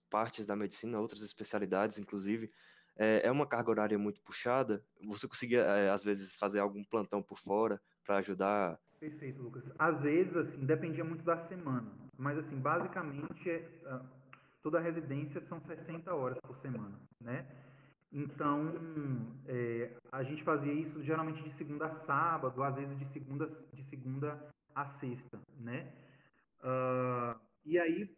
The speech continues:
Speaker 2: pelo fato, a bolsa, né, assim como você mora numa cidade grande, hoje a bolsa,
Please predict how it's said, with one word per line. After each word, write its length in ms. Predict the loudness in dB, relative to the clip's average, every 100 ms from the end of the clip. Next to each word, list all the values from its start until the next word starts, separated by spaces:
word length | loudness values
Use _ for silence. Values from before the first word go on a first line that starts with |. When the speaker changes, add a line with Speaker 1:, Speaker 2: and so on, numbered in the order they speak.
| _ _ 2
Speaker 2:
pelo 260 | 2 2 0
fato, 300 | 2 2 0
a 60 |
bolsa, 580 | 0 2 0 -2 -8 -10 -10 _
né, 200 | -6 -4
assim 200 | -6 -8
como 160 | -16 -12
você 100 | -6
mora 200 | -2 0
numa 140 | -2
cidade 280 | -2 -2 -4
grande, 460 | -4 -4 -4 -4 -6
hoje 400 | -6 -4 -4 -2
a 80 | -4
bolsa, 320 | -4 -4